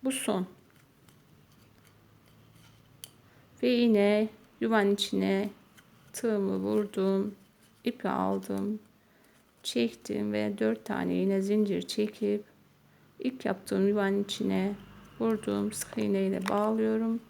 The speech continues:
Ve şimdi bir, iki zincir çekip tığ batıya iniyorum ve tekrar üçer zincir çekerek ilerliyorum. Hemen şimdi motif-, motifi anlatacağım sizlere.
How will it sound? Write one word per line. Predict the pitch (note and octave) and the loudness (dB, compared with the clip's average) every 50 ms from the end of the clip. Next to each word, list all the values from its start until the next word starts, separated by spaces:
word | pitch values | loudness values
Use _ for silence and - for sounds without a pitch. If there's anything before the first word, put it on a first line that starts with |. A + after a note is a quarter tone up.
| - - | -10 -6
Ve | G#3+ A3 | -6 -6
şimdi | G#3+ - - A3+ G3+ G3 G3 | -4 -4 -4 -4 -2 0 0
bir, | G3+ G3 G#3 G#3+ G#3+ - - - - - | 0 0 0 0 -4 -6 -12 -20 -14 -8
iki | - A#3 - - - G3 | -8 -8 -6 -6 -8 -6
zincir | F#3+ G3+ G#3+ A3 G#3 G#3+ F#3+ | -2 0 0 0 0 0 -4
çekip | F#3+ F#3+ - A3 G#3+ G#3+ - A#3 A3+ A3 - - - _ _ _ _ - - _ _ - _ _ - - - - - - - - - - | -6 -4 -4 -4 -4 -4 -4 -6 -6 -8 -8 -16 -20 _ _ _ _ -20 -20 _ _ -20 _ _ -20 -20 -20 -20 -20 -20 -20 -20 -20 -8
tığ | - - C#4 B3+ G#3+ | -2 2 2 2 4
batıya | G3 F#3+ F#3+ - - A3 G#3+ | 2 0 -2 -2 -2 0 2
iniyorum | G#3+ G3+ G3 F#3+ F#3 G#3 A3 G3+ G3 | 2 2 2 2 2 0 0 0 -2
ve | A3 | -2
tekrar | - - B3+ A#3 A3+ - - - | -4 -2 -4 -6 -4 -4 -4 -4
üçer | - G#3 - - A3 G#3+ G#3 | -4 -6 -4 -2 0 0 0
zincir | G#3 G3+ F#3+ F3+ F3 F3+ F3 | 0 0 0 -2 -2 -4 -6
çekerek | - - - A3+ A3 - A3 G#3 G#3+ G#3+ G#3+ G#3+ - - | -6 -4 -4 -4 -4 -2 -4 -2 0 0 -2 -2 -4 -6
ilerliyorum. | G3+ G3+ G3 F#3+ F3+ F3 F3 F3 F3+ - - - - - - _ _ _ _ _ - - _ _ _ _ _ _ _ _ _ _ _ - | -4 -2 -2 0 -2 -2 -2 -4 -4 -4 -6 -6 -8 -12 -16 _ _ _ _ _ -20 -20 _ _ _ _ _ _ _ _ _ _ _ -6
Hemen | C4+ C4 C4 | -2 0 0
şimdi | B3+ B3+ - - B3+ A#3+ A#3 | 0 -2 -2 0 0 0 2
motif-, | A#3 A#3 A3+ A#3 - - - - - - - - - - | 2 0 0 -2 -6 -10 -18 -20 -20 -20 -20 -16 -6 -4
motifi | A#3 A#3+ - - - A3 | -4 -4 -4 -6 -6 -4
anlatacağım | G#3+ G3 F#3+ F#3+ F#3+ - - - F#3+ F#3 F#3 | -4 -2 -2 -4 -6 -6 -8 -8 -8 -6 -6
sizlere. | - - - G#3+ G3+ G3 - F#3+ | -6 -8 -8 -8 -10 -10 -10 -12